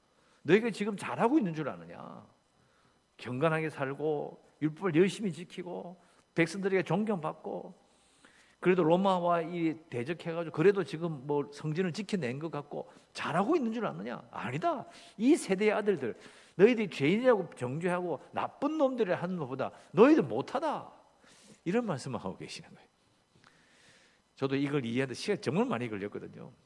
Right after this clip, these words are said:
왜 이런 말씀하시느냐? 정말 어려운 거예요. 구 절, "내가 너희에게 말하노니 불의의 제물로 친구를 사귀라. 그러면 그 제물이 없어질 때에 그, 그들이 너를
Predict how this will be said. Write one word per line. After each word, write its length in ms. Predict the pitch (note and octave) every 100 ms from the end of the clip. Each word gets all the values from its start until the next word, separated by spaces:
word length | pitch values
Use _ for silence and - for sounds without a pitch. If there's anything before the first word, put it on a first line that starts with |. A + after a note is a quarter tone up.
| _ _ _ - _
왜 120 | A2
이런 240 | C#3+ A3 D#4
말씀하시느냐? 680 | C#4+ - G#3 - - - - _ _ _
정말 380 | - - E4 C4+
어려운 300 | F#3+ G3+ -
거예요. 160 | - - _ _ _ _ _ - _ _ _ _ _
구 140 | C#3
절, 220 | C#3+ D3
"내가 180 | B2 C3
너희에게 320 | C#3+ D3 C#3+
말하노니 760 | C3 B2 C3 B2 B2+ C3+ A2 F2+ - _ _
불의의 340 | - D3 D3 D3
제물로 380 | D#3 C#3+ C3+ B2
친구를 420 | - E3 C#3+ B2+
사귀라. 420 | - B2 A2+ G#2+
그러면 540 | A#2+ A#2+ B2+ A#2 G2 -
그 140 | - A#2+
제물이 320 | C3+ B2+ A#2+
없어질 380 | G#2 - G#2 G2+
때에 240 | G#2+ G2+
그, 240 | - A2+ G#2+
그들이 340 | - C#3 A#2+
너를 300 | G2 G#2 D#3+